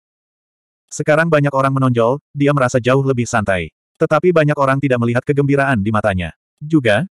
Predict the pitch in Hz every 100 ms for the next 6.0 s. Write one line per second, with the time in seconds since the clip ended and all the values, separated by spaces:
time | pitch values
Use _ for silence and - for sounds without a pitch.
0 | _ 160 160 160 151 156 147 139 123 113
1 | 95 82 _ _ _ _ _ _ _ -
2 | 156 151 147 170 165 151 143 135 127 139
3 | 139 131 131 120 120 131 123 127 135 135
4 | 120 120 123 139 139 110 92 82 78 _
5 | _ 151 156 175 185 147 120 107 190